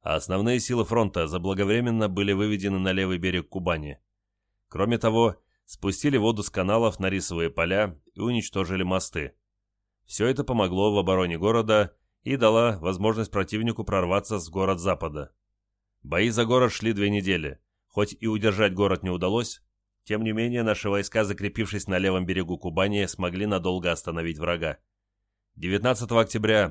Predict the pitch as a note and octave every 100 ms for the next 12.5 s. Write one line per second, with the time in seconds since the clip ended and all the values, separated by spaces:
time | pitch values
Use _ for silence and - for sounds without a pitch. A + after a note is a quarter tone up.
0 | C#2 D2 G2+ A2 G#2+ G2 G#2+ F#2+ F2+ -
1 | F#2 F#2+ A2 A2 G#2+ F#2+ E2 F#2+ G2 -
2 | G2+ G2 G#2+ G2 F#2 F#2 G2 G#2 G2+ -
3 | F#2+ G2 G2 - E2+ F#2 A2 - - G#2
4 | G2 G2+ F#2+ - E2 D2 - _ _ _
5 | _ _ _ - F#2 A#2 C3 A2+ G2+ F#2+
6 | F2+ F2 E2 D2+ C#2+ G2 G2+ F#2 G#2 G2+
7 | G#2 G2 F#2+ G2+ G2+ F2 - _ _ _
8 | _ _ _ - F#2+ - G#2+ G#2+ - G#2+
9 | A#2+ A2+ G2+ G2+ F#2+ A2 A2+ A2+ G#2 _
10 | _ _ A#2 A2+ - - G#2+ G2+ G2+ G2
11 | G#2 F2+ G2+ F#2 F2+ F2+ F2+ F2 G2 E2
12 | - - - A2+ -